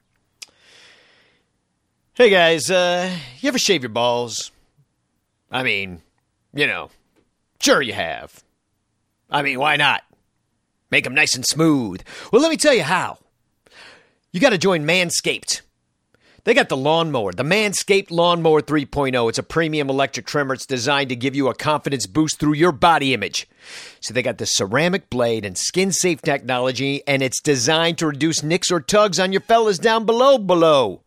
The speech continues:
So you got the Lawnmower three point oh. It's waterproof, comes with an L E D light. You can manscape in the shower, in the dark, or even in a dark shower. Whatever you wanna do.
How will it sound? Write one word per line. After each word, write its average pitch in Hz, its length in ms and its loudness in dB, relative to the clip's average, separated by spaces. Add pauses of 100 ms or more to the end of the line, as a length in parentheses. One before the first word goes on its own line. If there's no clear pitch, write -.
(480)
So 131 440 -2 (200)
you 123 120 -12
got 147 180 0
the 151 80 -2
Lawnmower 170 580 2
three 175 380 -4
point 170 420 -4
oh. 127 280 -2 (420)
It's - 120 -10
waterproof, 156 680 4 (220)
comes 135 200 -2
with 139 140 -2
an 131 80 2
L 147 220 4
E 143 80 0
D 143 200 2
light. 139 360 2
You 127 80 -6
can 120 160 -4
manscape 139 440 2
in 127 100 -2
the 117 60 -6
shower, 127 400 2
in 123 100 -4
the 120 80 -2
dark, 135 340 2
or 147 160 2
even 165 180 0
in 160 120 4
a 151 60 4
dark 139 260 4
shower. 131 320 0
Whatever 269 300 6
you 277 120 4
wanna 262 180 6
do. 180 200 2